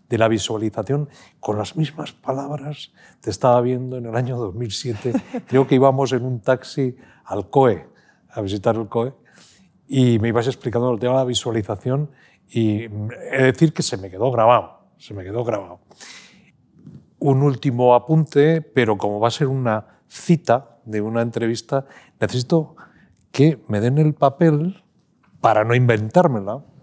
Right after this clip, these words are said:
Speaker 1: Lo encontré entre, entre mis notas. Eh, en el año dos mil siete, poco después de que ganases el Campeonato de Europa,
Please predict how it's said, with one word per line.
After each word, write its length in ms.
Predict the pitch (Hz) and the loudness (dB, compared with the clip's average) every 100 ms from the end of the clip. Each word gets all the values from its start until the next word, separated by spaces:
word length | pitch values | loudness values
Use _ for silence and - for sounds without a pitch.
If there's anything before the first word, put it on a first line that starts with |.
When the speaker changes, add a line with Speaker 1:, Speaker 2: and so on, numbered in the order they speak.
| - - - _ _ _ _ _ _ _ _ | -20 -20 -20 _ _ _ _ _ _ _ _
Speaker 1:
Lo 100 | 127 | -4
encontré 480 | 113 131 156 170 196 | -2 -2 4 6 6
entre, 680 | 165 131 131 120 107 113 117 | 4 2 4 2 -2 -8 -12
entre 300 | 110 104 110 | -10 -4 -4
mis 240 | 110 98 | -4 -4
notas. 680 | 131 151 - 135 147 - - - | -2 -2 4 4 4 -2 -10 -4
Eh, 380 | 113 107 101 95 92 92 _ _ _ _ _ _ _ _ _ _ _ _ | -2 -2 -4 -6 -12 -18 _ _ _ _ _ _ _ _ _ _ _ _
en 120 | - 113 | -6 0
el 60 | |
año 220 | 127 170 | 2 4
dos 180 | 170 147 | 2 0
mil 180 | 131 120 | 0 -2
siete, 640 | - - 180 170 107 110 _ _ _ | -6 0 0 0 -8 -8 _ _ _
poco 240 | - - 139 | -4 -2 0
después 460 | 135 - 147 131 | -2 -2 -2 -2
de 300 | 123 123 117 107 | -2 -2 -4 -6
que 140 | 127 | -4
ganases 380 | 113 123 - 107 | -2 -4 -6 -10
el 300 | 104 98 95 | -10 -10 -10
Campeonato 460 | 101 98 107 117 | -10 -6 -6 -4
de 20 | 113 | -4
Europa, 440 | 120 107 107 110 | -4 -8 -12 -16